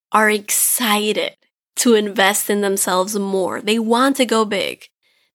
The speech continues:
They want to invest in themselves to see this new elevated version of themselves. They want to invest to see those results.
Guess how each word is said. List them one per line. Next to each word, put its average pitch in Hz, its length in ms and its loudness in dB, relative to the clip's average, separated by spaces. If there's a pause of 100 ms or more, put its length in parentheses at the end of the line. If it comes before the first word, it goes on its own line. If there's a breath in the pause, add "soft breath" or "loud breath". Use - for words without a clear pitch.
They 226 140 4
want 233 800 2 (240)
to 240 360 2
invest 208 640 0
in 226 100 0
themselves 202 440 -2
to 208 120 -2
see 233 480 0
this 220 300 -2
new 214 500 0 (380 loud breath)
elevated 220 580 2
version 202 300 2
of 196 120 -2
themselves. 196 480 -4 (360 soft breath)
They 240 260 4
want 226 480 0
to 247 120 2
invest 208 500 0
to 214 100 -4
see 220 320 0
those 208 260 -2
results. - 720 -4